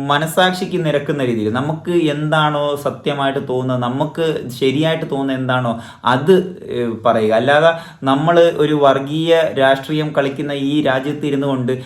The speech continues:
അവര് പറയുന്നതാണ് ശരി എന്ന് പറഞ്ഞുകൊണ്ട് എല്ലാം, ഏഹ്, ചാണകം വിഴുങ്ങുന്ന കണക്ക് കയറി വിഴുങ്ങാതെ ചരിത്രം പഠിക്കുക. ചരിത്രം പഠിച്ചിട്ട് കിട്ടുന്ന അറിവുകൾ വെച്ചെങ്കിലും ഒന്ന്, ഏഹ്, വിലയിരുത്തിയിട്ടെങ്കിലും ഒന്ന് ഒരു, ഒരു പബ്ലിക് പ്ലാറ്റ്ഫോമിൽ വന്നിരുന്നുകൊണ്ട് ഒരു അഭിപ്രായം പറയുക.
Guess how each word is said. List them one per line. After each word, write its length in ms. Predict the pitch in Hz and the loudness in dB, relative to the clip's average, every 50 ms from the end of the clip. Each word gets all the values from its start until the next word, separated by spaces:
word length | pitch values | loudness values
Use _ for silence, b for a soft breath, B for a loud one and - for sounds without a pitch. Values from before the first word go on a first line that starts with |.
| B B B 123 127 | B B B 0 2
അവര് 240 | 139 156 151 175 170 170 | 2 2 2 0 2 2
പറയുന്നതാണ് 480 | 156 143 147 151 151 151 147 147 143 - - 151 | 2 2 2 2 0 -2 -2 -2 -2 -2 -2 0
ശരി 220 | 139 135 156 165 165 | 0 0 2 2 0
എന്ന് 140 | 156 151 147 143 | 0 0 2 2
പറഞ്ഞുകൊണ്ട് 560 | 135 139 143 139 143 139 139 135 135 131 139 135 135 B B B B 131 123 135 135 | 2 0 0 -2 -2 -2 -2 -2 0 0 -2 -2 -2 B B B B -2 0 0 0
എല്ലാം, 320 | 147 156 165 165 170 175 170 - - 139 | 2 4 4 4 4 2 0 -2 -2 -2
ഏഹ്, 340 | 135 120 120 - 113 135 127 127 - | -2 -4 -4 -8 -8 -10 -8 -4 0
ചാണകം 400 | 151 139 139 147 156 160 165 160 147 | 2 2 2 2 0 -2 0 0 -2
വിഴുങ്ങുന്ന 320 | 139 147 151 151 151 147 143 | -2 -2 -2 -2 -2 -2 -2
കണക്ക് 220 | 143 139 135 147 139 | -4 -4 -6 -4 -4
കയറി 220 | 131 135 143 139 135 | -2 0 0 0 -2
വിഴുങ്ങാതെ 540 | 131 131 139 139 143 143 135 120 113 110 104 - B B B B B B - - _ _ _ - - - - - | -2 -2 -4 -4 -2 -2 -2 0 0 0 -2 -4 B B B B B B -20 -20 _ _ _ -20 -18 -12 0 2
ചരിത്രം 400 | 151 147 156 151 - 214 202 185 156 | 4 4 4 4 4 4 4 4 4
പഠിക്കുക. 280 | 131 - 107 98 104 92 - - | 2 0 0 -2 -2 -2 0 0
ചരിത്രം 340 | 143 147 151 - 190 180 170 | 0 0 2 0 0 2 2
പഠിച്ചിട്ട് 380 | 170 165 160 170 175 170 - 160 160 156 - - - - | 0 0 -2 -4 -6 -6 -4 -4 -4 -4 -6 -8 -6 -4
കിട്ടുന്ന 340 | 165 156 143 - 240 226 226 202 | -4 0 2 4 4 4 4 4
അറിവുകൾ 320 | 180 175 170 165 165 170 165 165 | 4 2 2 2 2 4 4 2
വെച്ചെങ്കിലും 420 | 156 151 - 151 151 143 143 147 139 139 | 2 0 -2 -4 -4 -2 0 0 0 0
ഒന്ന്, 180 | 139 139 139 139 135 B B B B B 120 | 0 -2 -4 -4 -6 B B B B B 0
ഏഹ്, 160 | 120 117 120 - - 135 131 | 0 0 0 -4 -8 -2 0
വിലയിരുത്തിയിട്ടെങ്കിലും 960 | 147 151 160 190 208 208 175 - - 180 165 156 - 156 143 139 139 135 123 - - | 2 4 6 6 6 4 4 2 0 0 0 2 0 0 0 0 0 0 0 -2 -2
ഒന്ന് 180 | 131 131 135 139 127 131 | -2 -2 -2 0 0 2
ഒരു, 120 | 131 143 139 139 | 2 4 4 4
ഒരു 120 | 143 143 139 135 135 | 4 2 2 2 2
പബ്ലിക് 340 | 127 120 127 139 135 - - | 2 2 0 -2 -4 -2 0
പ്ലാറ്റ്ഫോമിൽ 480 | 135 127 127 123 - 143 135 131 127 127 127 | 2 2 2 2 0 -2 -4 -2 -2 -2 -2
വന്നിരുന്നുകൊണ്ട് 440 | 127 127 123 123 123 123 120 117 110 | -2 -2 -2 -4 -4 -4 -4 -2 0
ഒരു 80 | 117 107 | 0 0
അഭിപ്രായം 380 | 107 110 - - 120 120 117 107 | -2 -2 -2 -2 0 0 0 0
പറയുക. 240 | 101 101 90 90 90 | -2 -4 -4 -6 -8